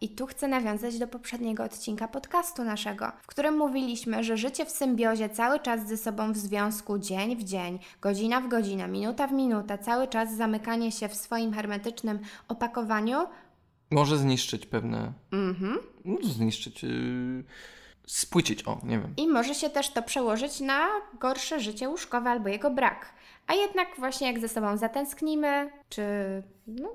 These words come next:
Speaker 2: No.
Speaker 1: ogólnie, to, to, to życie seksualne może być po prostu bogatsze i fajniejsze. No, to, to tyle, jeśli chodzi o moje podsumowanie. Słuchajcie,
Speaker 2: Trochę.
Speaker 1: D-, Dawid,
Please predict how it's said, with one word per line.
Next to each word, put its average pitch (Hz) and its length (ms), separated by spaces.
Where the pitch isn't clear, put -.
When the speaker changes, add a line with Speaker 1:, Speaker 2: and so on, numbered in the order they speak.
Speaker 2:
No. - 180
Speaker 1:
ogólnie, 220 420
to, 294 200
to, 285 140
to 285 180
życie 247 320
seksualne 220 560
może 202 180
być 202 140
po 202 80
prostu 190 320
bogatsze 175 460
i 175 40
fajniejsze. 175 580
No, 208 200
to, 381 300
to 294 160
tyle, 254 400
jeśli 233 280
chodzi 220 180
o - 40
moje 214 260
podsumowanie. 233 960
Słuchajcie, 220 340
Speaker 2:
Trochę. 220 260
Speaker 1:
D-, 196 80
Dawid, 240 480